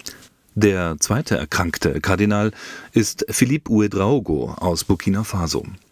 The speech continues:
Der fünfundsiebzigjährige Erzbischof liegt in einer Klinik in der Hauptstadt Ouagadougou und soll sich in guter Verfassung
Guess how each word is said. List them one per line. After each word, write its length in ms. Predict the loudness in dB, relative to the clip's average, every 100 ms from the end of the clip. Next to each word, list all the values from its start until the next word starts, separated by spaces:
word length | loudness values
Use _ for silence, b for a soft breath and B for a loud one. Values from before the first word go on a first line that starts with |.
| _
Der 200 | 2 2
fünfundsiebzigjährige 1040 | 0 0 2 0 -2 -2 -2 0 0 0 0
Erzbischof 680 | -4 -2 0 2 2 2 B B B B
liegt 260 | 2 2 0
in 100 | -2
einer 180 | -2 -2
Klinik 480 | 0 2 2 -2 -4
in 180 | -2
der 140 | 0 0
Hauptstadt 500 | -2 -2 0 0 0
Ouagadougou 680 | 0 0 0 0 2 2 2 B B B 0
und 200 | 2 4
soll 200 | 2 2
sich 300 | 2 0 -2
in 220 | -4 -2
guter 400 | -2 2 0 0
Verfassung 560 | -2 0 0 0 -2